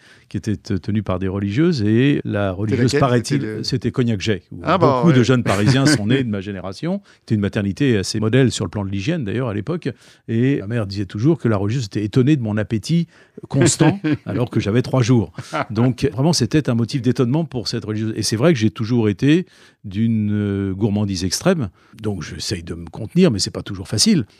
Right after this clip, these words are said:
Speaker 1: D'où cette passion pour la cuisine qui était, fait partie des valeurs familiales aussi, transmises par une arrière-grand-mère alsacienne à ma mère. Et quand j'ai commencé à comprendre un peu, c'était en terminale, euh, Pascal,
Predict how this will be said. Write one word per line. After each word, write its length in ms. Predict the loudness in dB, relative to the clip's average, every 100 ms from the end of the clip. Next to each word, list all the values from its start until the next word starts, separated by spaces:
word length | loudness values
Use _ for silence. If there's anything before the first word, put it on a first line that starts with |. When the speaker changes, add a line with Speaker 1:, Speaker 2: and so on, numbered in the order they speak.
| _ _
Speaker 1:
D'où 120 | 4 6
cette 200 | 4 2
passion 420 | 0 2 0 0
pour 140 | -6
la 100 | -10
cuisine 400 | -8 -2 2 2
qui 100 | 0
était, 220 | -4 -6 -8 -14 _
fait 160 | -12
partie 260 | -10 -8 -6
des 100 | -6
valeurs 240 | -4 -6
familiales 440 | -6 -4 0 0 0
aussi, 220 | -4 -6
transmises 460 | -8 -12 -6 -6 -4
par 200 | -6 -6
une 80 |
arrière-grand-mère 640 | -6 -8 -8 -6 -2 -2 -4 -12 -10
alsacienne 640 | -6 -4 -2 2 2 2 0
à 80 | -2
ma 120 | 0
mère. 300 | 4 4 2 -4 -20 -10 2
Et 360 | 6 6 6
quand 180 | 6 4
j'ai 140 | 4 4
commencé 320 | 4 4 2
à 60 |
comprendre 420 | 0 -2 0 2 0
un 60 |
peu, 380 | 0 2 2 0
c'était 180 | -6 -12
en 80 | -10
terminale, 440 | -6 -4 -2 -2
euh, 420 | -4 -6 -6 -8 -8
Pascal, 520 | -8 -4 -2 -2 -4